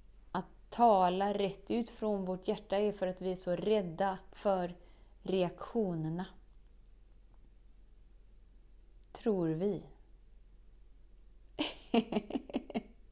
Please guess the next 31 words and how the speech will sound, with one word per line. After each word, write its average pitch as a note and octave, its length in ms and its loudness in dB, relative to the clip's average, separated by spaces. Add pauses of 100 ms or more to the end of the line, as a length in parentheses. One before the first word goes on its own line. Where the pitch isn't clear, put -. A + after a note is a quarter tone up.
(1700)
Men D#3+ 140 -2
det E3+ 100 2
vi E3 100 2
allra E3+ 420 0
räddast F3 400 -4
för E3 100 -2
är D#3+ 160 -2
hur D#3+ 280 -2
det D#3 120 -2
ska D#3 200 -8
kännas E3+ 840 -8 (1080)
när E3 320 -2
reaktionerna D#3+ 1000 -2 (380)
har - 160 -6
kommit E3 640 -2 (220)
inom E3 460 -2
oss. - 340 -6 (3000)
Det - 60 -4
är F3 40 -4
samma G3+ 220 -2
sak F#3+ 180 -2
som - 160 -6
att E3+ 60 -8
säga F3+ 180 2
att F3 100 -6
man E3 120 -4
är E3+ 180 -6
rädd F#3+ 520 0
för E3 400 -2
sig E3 400 -2
själv. E3+ 540 -2